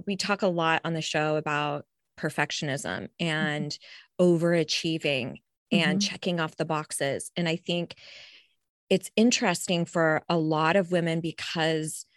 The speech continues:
Speaker 1: they realize that that hustle or whatever it was that put them into a sort of a permanent stress cycle actually did pay really good dividends.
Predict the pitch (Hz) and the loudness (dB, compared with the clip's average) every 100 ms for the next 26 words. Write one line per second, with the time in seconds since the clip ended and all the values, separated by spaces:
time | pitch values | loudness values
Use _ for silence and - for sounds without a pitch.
0 | _ _ _ _ 165 160 185 180 180 - | _ _ _ _ 0 6 8 8 6 2
1 | _ _ _ _ - 165 208 214 220 196 | _ _ _ _ -8 2 6 8 8 6
2 | 180 170 160 - 160 - - - 156 - | 4 4 2 2 2 0 -2 -4 -2 0
3 | 214 247 277 277 - 185 175 175 175 160 | 2 4 4 2 4 6 6 8 6 4
4 | 160 170 170 175 247 247 - 170 175 170 | 2 4 4 4 4 4 0 0 4 4
5 | 170 165 - 170 - - 190 175 190 190 | 4 2 2 0 0 0 0 2 2 2
6 | 165 - 165 156 151 - _ - 165 151 | 0 0 0 2 0 -4 _ -4 -2 0
7 | 131 - - 165 165 180 170 - - 131 | -4 -8 -6 -2 0 0 -2 -4 -4 -2
8 | 156 - 208 214 254 254 269 - - - | -2 -2 -2 -2 -2 0 -4 -8 -20 -20
9 | - - _ 175 226 233 - - 262 165 | -20 -20 _ 0 2 2 0 2 2 2
10 | 175 185 175 - - 185 202 196 170 175 | 6 6 4 0 -2 2 4 6 4 4
11 | 185 170 151 - 139 165 - 64 - - | 2 2 -2 -2 -2 -2 -2 -6 -8 -10